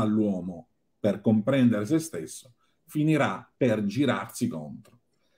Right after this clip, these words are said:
Questo era Giordano Bruno, cioè due citazioni effettivamente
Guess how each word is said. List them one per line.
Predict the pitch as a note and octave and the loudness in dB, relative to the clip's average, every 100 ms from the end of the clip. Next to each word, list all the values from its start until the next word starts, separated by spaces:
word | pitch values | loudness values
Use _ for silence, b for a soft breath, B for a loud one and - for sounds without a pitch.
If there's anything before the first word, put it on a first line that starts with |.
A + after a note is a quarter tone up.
| _ _ _ | _ _ _
Questo | D#3 F3+ F3+ F#3 | 4 4 6 6
era | A#2+ B2 A2+ | 6 6 4
Giordano | A#2+ G2 G2 F2+ | 4 2 -2 -2
Bruno, | A#2+ D3+ F#2+ - - _ _ _ | 4 4 4 -4 -12 _ _ _
cioè | - B2+ G2+ - | 0 2 2 0
due | A#2 C3+ | 4 6
citazioni | B2 B2+ C3 B2 F3+ F3+ D#3 A#2+ | 4 2 0 0 0 2 4 4
effettivamente | - A#2+ - C3 C3 G2 F#2+ - G2 - | 4 -2 0 2 2 0 -2 -6 -8 -10